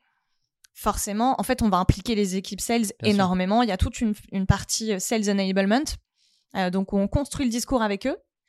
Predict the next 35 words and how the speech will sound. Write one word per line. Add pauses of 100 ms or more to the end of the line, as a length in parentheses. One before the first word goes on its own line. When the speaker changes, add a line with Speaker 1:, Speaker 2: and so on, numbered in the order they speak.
(340)
Speaker 1:
Et
ensuite,
on
s'assure
qu'ils
le
maîtrisent. (400)
Euh,
donc,
on
a
une
sales
enabler
avec
laquelle
on
travaille,
euh,
chez
Usign (380)
et
qui,
du
coup,
nous
permet
effectivement
de,
de,
de
s'assurer
que
les
équipes,